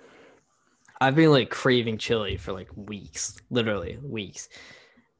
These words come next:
And, like, last night, um,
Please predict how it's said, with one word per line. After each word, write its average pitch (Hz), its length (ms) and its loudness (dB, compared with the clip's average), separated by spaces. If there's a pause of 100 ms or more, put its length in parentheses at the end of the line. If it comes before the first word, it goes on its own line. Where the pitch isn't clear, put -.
(160)
And, 98 260 -8
like, 95 240 -8
last 120 360 2
night, 107 520 0 (800)
um, 95 400 -8